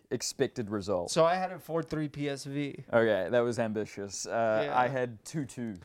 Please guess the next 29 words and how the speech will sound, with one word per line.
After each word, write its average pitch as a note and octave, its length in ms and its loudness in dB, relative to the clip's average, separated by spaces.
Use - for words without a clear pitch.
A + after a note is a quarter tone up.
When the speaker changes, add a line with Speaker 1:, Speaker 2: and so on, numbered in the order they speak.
Speaker 1:
So G#2+ 460 -2
Speaker 2:
Okay, D#3 400 0
well, D#3+ 120 4
Speaker 1:
I D#3+ 40 8
Speaker 2:
I'll D#3 140 6
Speaker 1:
mean, - 20 0
you C3+ 80 -4
Speaker 2:
take D#3+ 140 2
Speaker 1:
got G3 100 8
the F#3 60 2
Speaker 2:
that. - 80 -2
Speaker 1:
goal C#3+ 200 0
difference D3 400 -8
right, F#3+ 300 -12
so F3 160 -4
Speaker 2:
Yeah, F#3 140 6
Speaker 1:
that's F3 120 2
a F3 60 4
Speaker 2:
and, F3 80 0
Speaker 1:
dub, B2 260 2
Speaker 2:
and, D#3+ 180 -4
Speaker 1:
I'd C3+ 180 -2
Speaker 2:
and D#3+ 100 0
Speaker 1:
say. C3 160 0
Speaker 2:
P D#3+ 80 0
S D3 100 -4
V C#3+ 160 -6
winning. C#3 320 -12
Speaker 1:
Yeah. B2+ 200 4